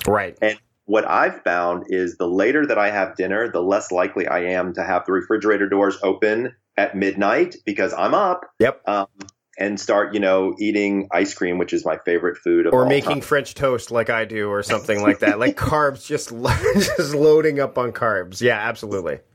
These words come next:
Speaker 2: So there's actually a biological reason why you do that. That's,
Speaker 1: Mm.
Speaker 2: it's interesting. And so we, we learned that the more sleep deprived a person is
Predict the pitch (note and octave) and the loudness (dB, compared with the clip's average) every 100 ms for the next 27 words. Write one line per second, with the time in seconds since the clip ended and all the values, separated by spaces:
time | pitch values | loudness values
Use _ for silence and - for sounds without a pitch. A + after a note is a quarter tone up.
0 | _ - B2+ B2 A#2+ A#2+ C#3+ A2 G#2+ G#2 | _ -2 2 4 4 2 2 2 2 2
1 | G#2 G2 F2+ F#2 G2 B2+ G2+ F2 E2 D#2+ | 2 0 -2 -4 -2 -2 -2 -2 -2 -4
2 | D2+ D2 - G#2+ G2 - F2 G#2+ - G#2+ | -4 -4 0 2 2 -2 -2 -2 -4 -8
3 | F2+ D#2+ E2+ G2 F2+ F#2+ F#2 G2 G2 G#2 | -6 -6 -4 0 2 2 0 2 2 4
4 | A2+ G#2+ - G2 G#2 G#2 - E3 C3 A#2+ | 2 0 -2 0 0 0 -2 -2 -2 2
5 | G#2 G2 - G#2 F#2 F2+ F2 F#2 F2+ E2+ | 2 2 -2 -2 -4 -4 -2 0 0 -2